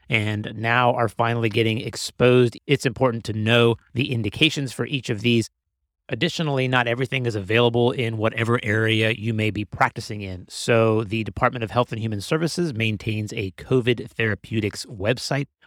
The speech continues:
where you can look up a specific medication in your area and see which pharmacies still have it available. A couple of new developments in the last month. The federal government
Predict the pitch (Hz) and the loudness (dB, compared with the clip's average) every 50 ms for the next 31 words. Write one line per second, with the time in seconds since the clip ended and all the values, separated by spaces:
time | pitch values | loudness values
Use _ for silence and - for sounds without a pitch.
0 | _ - - 107 110 101 95 95 107 117 107 - 110 107 98 101 - 101 95 101 | _ -6 -2 -2 0 0 0 0 -2 -2 -2 -2 -2 -4 -4 -4 -6 -4 -2 0
1 | 123 127 - 135 117 - - 95 - - 92 - 127 110 120 - - 120 95 87 | 0 2 2 2 0 0 -4 -12 -10 -10 -8 -8 -6 -6 -6 -6 -6 -8 -8 -8
2 | 87 - - - 165 160 - - 151 139 127 _ _ _ _ - - 139 160 160 | -8 -8 -2 0 0 0 2 0 -4 -4 -4 _ _ _ _ -2 0 2 2 2
3 | 139 127 120 110 107 _ - 143 151 131 127 131 127 123 120 120 - 104 98 - | 4 4 4 4 2 _ -2 0 2 2 2 2 0 0 -2 -2 -4 -6 -8 -6
4 | - 127 113 101 101 127 - - - - 107 107 107 101 - - 120 110 - - | -4 -4 -2 0 0 0 -2 -2 -2 0 0 0 0 -4 -6 -4 -6 -6 -6 -8
5 | - - - - 113 107 104 95 - - 101 95 95 - - _ _ - - 90 | -12 -12 -6 -4 -2 -2 -2 -2 -2 -2 -4 -2 -2 -6 -8 _ _ -10 -10 -6
6 | 85 98 98 98 95 82 71 - - - _ _ _ _ _ _ _ _ _ _ | -4 -2 -2 0 -2 -4 -6 -10 -20 -20 _ _ _ _ _ _ _ _ _ _
7 | _ _ _ _ _ _ _ _ _ _ _ _ _ _ _ _ _ _ _ _ | _ _ _ _ _ _ _ _ _ _ _ _ _ _ _ _ _ _ _ _
8 | - - - - 135 - 135 123 107 110 120 131 120 117 104 92 123 123 123 135 | -6 -4 0 0 2 4 4 2 4 4 4 4 6 4 4 4 4 4 4 2
9 | 123 117 120 117 104 - - - - - 151 123 113 117 107 107 107 101 95 - | 2 0 0 0 -2 -4 -6 -6 -4 -4 -2 0 2 2 2 2 2 2 0 -2
10 | - 110 101 104 120 143 185 170 147 147 - - 135 107 110 104 - - 151 147 | -4 -6 -4 2 2 4 4 4 2 0 -4 -8 -8 -8 -8 -6 2 2 2 4
11 | 151 156 139 120 104 101 131 120 123 120 120 120 120 - | 4 2 0 0 2 2 2 2 2 0 0 0 -2 -2